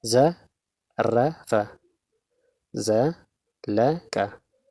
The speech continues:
ዘገጠ፣ ዘመተ፣ ዘለለ። እንደዚህ ብለን በቀላሉ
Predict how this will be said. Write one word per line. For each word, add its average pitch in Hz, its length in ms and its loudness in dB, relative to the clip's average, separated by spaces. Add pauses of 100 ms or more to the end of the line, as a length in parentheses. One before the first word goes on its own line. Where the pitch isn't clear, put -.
(480)
ዘገጠ፣ 123 1400 -2 (1040)
ዘመተ፣ 127 1200 -2 (960)
ዘለለ። 113 680 0 (1040)
እንደዚህ 147 220 4
ብለን 139 180 4
በቀላሉ 110 400 -2